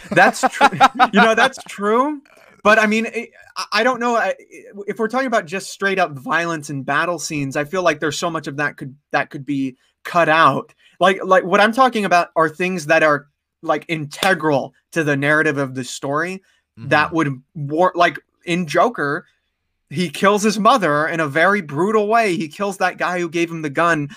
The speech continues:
Speaker 1: in brutal ways. These are things that get the, the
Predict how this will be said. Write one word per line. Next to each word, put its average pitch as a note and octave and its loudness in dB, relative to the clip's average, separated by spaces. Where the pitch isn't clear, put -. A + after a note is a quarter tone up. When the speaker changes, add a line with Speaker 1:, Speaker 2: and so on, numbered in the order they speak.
Speaker 1:
in D#3 -2
brutal F3 2
ways. D#3 2
These E3 -4
are D#3 -2
things D#3+ -6
that C#3+ -2
get D3 -2
the, D3 -6
the D3 -4